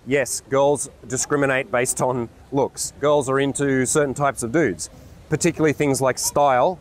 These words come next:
make a massive difference. If you dress well, that is gonna have an effect. So I'm not, so I'm not saying be a slob and don't, don't look after yourself and don't work with what you've got. And if a girl gives you a compliment and says you're attractive, well, take it, that's fine.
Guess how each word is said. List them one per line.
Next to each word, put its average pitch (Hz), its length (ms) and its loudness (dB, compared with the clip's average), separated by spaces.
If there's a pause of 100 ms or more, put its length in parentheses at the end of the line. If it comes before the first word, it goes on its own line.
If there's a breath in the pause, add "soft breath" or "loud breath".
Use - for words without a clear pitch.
(160)
make 123 260 0
a 131 40 2
massive 135 360 -2
difference. 92 280 -8
If 123 140 -6
you 139 60 -4
dress 135 320 0
well, 135 220 2
that 135 120 0
is 147 160 -2
gonna 135 220 0
have 123 160 0
an 113 40 0
effect. 120 360 0 (180)
So 156 100 -2
I'm 147 80 2
not, 170 220 0
so 156 100 -2
I'm 165 80 2
not 196 180 0
saying 147 360 0 (180)
be 139 120 0
a 127 40 0
slob 139 360 2
and 117 120 -4
don't, 120 240 0 (120)
don't 120 200 -2
look 120 140 -4
after 135 260 0
yourself 117 320 -2
and 110 80 -8
don't 120 200 0
work 113 200 0
with 104 120 -8
what 110 180 -4
you've 95 140 -10
got. 139 260 2 (240)
And 147 160 0
if 139 80 -4
a 139 60 -4
girl 143 200 2
gives 120 200 -12
you 123 60 0
a 107 40 -4
compliment 131 400 -2
and 107 100 -4
says 117 220 -2
you're 110 100 -2
attractive, 117 420 -2
well, 110 140 -2
take 151 240 0
it, 127 160 -4
that's 135 160 -14
fine. - 320 -4